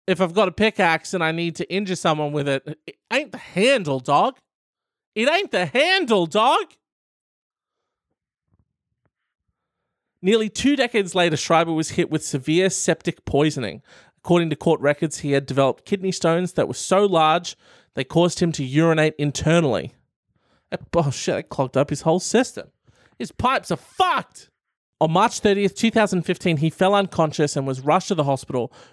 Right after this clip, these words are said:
where doctors brought him back to life by administering epinephrine through an I V. In April two thousand eighteen, Schreiber filed for post-conviction relief,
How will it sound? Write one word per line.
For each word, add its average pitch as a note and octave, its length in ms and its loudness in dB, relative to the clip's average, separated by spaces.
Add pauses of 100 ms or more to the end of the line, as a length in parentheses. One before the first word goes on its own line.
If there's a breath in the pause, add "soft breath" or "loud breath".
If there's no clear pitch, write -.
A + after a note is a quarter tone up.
where D#3 200 2
doctors D3+ 300 0
brought F#3 240 2
him F#3 80 2
back D#3+ 200 0
to E3+ 100 -8
life D3 320 0
by C#3 160 2
administering D3 580 -6
epinephrine C#3 580 -6
through C3 200 -8
an A#2 60 -8
I A#2 140 -6
V. G#2 320 -10 (600 soft breath)
In D3 180 -6
April G3 300 2
two G3+ 160 -6
thousand E3+ 320 2
eighteen, D#3 440 -2
Schreiber D#3 380 0
filed D3 400 2
for - 140 -6
post-conviction D#3 880 -4
relief, C3 500 -2